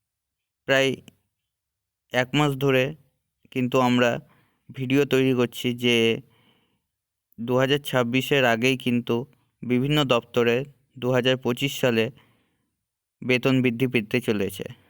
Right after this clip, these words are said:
তার মধ্যে দেখা গিয়েছে ইনক্রিমেন্ট বেসিসে এসএসকে, এমএসকে কিছুটা বেতন বৃদ্ধি হয়েছে এবং গ্রুপ ডি এবং গ্রুপ সি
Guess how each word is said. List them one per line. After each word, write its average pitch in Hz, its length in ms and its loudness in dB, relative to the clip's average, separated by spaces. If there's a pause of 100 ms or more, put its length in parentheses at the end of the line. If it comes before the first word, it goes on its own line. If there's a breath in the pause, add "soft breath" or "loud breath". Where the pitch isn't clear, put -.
(120)
তার 139 180 2
মধ্যে 147 240 2 (100)
দেখা 127 200 0
গিয়েছে 123 460 0 (400)
ইনক্রিমেন্ট 135 580 0
বেসিসে 123 480 -2 (540)
এসএসকে, 127 520 -2 (320)
এমএসকে 127 440 0 (920)
কিছুটা 135 300 -2
বেতন 127 300 0 (100)
বৃদ্ধি 120 340 0
হয়েছে 113 320 0 (640)
এবং 127 160 0 (140)
গ্রুপ 127 200 0 (100)
ডি 123 120 2 (520)
এবং 123 220 -2 (140)
গ্রুপ 127 240 0
সি - 260 -2